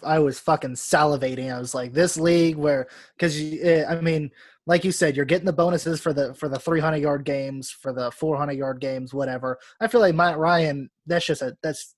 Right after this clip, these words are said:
that's a constant for him. With the weapons that he has, they're gonna be throwing the ball a whole lot. They're gonna be in a lot of shootouts. That was another reason why I didn't wanna grab Todd Gurley. I didn't see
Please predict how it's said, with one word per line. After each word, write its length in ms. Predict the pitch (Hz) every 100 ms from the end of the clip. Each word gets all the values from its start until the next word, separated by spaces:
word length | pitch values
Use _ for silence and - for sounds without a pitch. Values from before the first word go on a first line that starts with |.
| -
that's 180 | 147 -
a 80 |
constant 580 | - - 185 196 - 123 120
for 120 | 120
him. 300 | 117 - - _ _ _ _ _
With 160 | 147 151
the 100 | 135
weapons 360 | 160 175 170
that 120 | 170 151
he 160 | 160 156
has, 380 | 151 147 143
they're 140 | 131 127
gonna 180 | 151 139
be 140 | 135
throwing 440 | - 165 175 185
the 60 | 175
ball 460 | 151 151 147 143 - _ -
a 100 | 120
whole 320 | - 170 190
lot. 280 | 170 143 135
They're 160 | 131 135
gonna 140 | 135
be 140 | 135 139
in 60 |
a 60 | 123
lot 240 | 135 156
of 60 | 147
shootouts. 640 | - 185 175 170 180 - - - -
That 120 | 208 233
was 120 | 190
another 260 | 196 190
reason 300 | 175 170 165
why 240 | 156 160 151
I 60 |
didn't 260 | 147 156 147
wanna 320 | 151 147 139
grab 340 | 135 147 139 135 _ _ _
Todd 300 | 170 160 139
Gurley. 260 | 170 160 123
I 80 |
didn't 200 | 127 131
see 320 | - 135 131